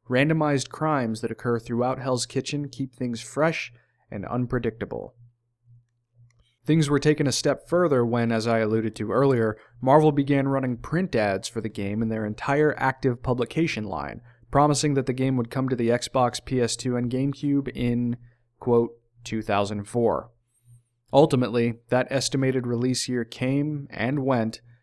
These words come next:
without the game hitting store shelves, having done so for a number of reasons. In late May of two thousand four,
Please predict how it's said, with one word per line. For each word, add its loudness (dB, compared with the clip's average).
without 0
the -2
game 0
hitting 0
store -2
shelves, -2
having 0
done 0
so 0
for -2
a -2
number 0
of -4
reasons. -4
In 2
late 6
May 2
of 2
two -2
thousand -2
four, -4